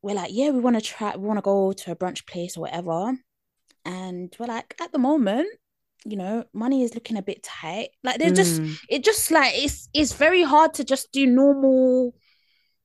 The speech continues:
Speaker 1: normal socializing now. It's very, very difficult. And even me, like, I wanted to take you out for your birthday, Vic, but I'm like,
Speaker 2: Oh, bless
Speaker 1: I
Speaker 2: you.
Speaker 1: can't take, I can't take you to somewhere.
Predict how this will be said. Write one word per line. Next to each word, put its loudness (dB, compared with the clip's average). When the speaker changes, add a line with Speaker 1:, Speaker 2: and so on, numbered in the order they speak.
Speaker 1:
normal 0
socializing -6
now. -6
It's -8
very, 0
very 0
difficult. -6
And -4
even 4
me, 2
like, -2
I 2
wanted -2
to -18
take -8
you -2
out -4
for -10
your -6
birthday, -6
Vic, -8
but -2
I'm -2
like, -4
Speaker 2:
Oh, -4
bless -10
Speaker 1:
I 4
Speaker 2:
you. 2
Speaker 1:
can't 2
take, -2
I -2
can't -2
take -8
you -4
to 2
somewhere. 0